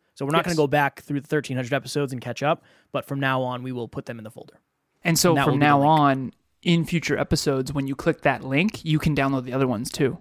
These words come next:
Speaker 2: Take a look through 'em. You know, um, there's gonna be a lot of really, it's called N L, the folder is called N L U Frameworks.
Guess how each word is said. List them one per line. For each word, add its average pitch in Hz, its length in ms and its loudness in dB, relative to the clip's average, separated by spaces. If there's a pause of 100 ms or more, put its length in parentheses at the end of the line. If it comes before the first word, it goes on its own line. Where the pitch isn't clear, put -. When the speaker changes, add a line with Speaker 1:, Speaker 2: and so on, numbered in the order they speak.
Speaker 2:
Take 160 140 2
a 175 60 2
look 165 180 0
through 156 260 4
'em. 185 200 2 (540)
You 147 100 2
know, 135 300 -2 (320)
um, 127 400 -6
there's 143 160 2
gonna 165 120 4
be 143 60 6
a 131 60 2
lot 135 280 4
of 127 140 -2
really, 131 220 -2
it's - 180 -2
called 156 260 2
N 175 160 2
L, 165 180 4
the 147 140 -2
folder 165 360 4
is 151 100 -2
called - 260 -2
N 151 220 2
L 143 280 0
U 135 500 0 (280)
Frameworks. - 800 0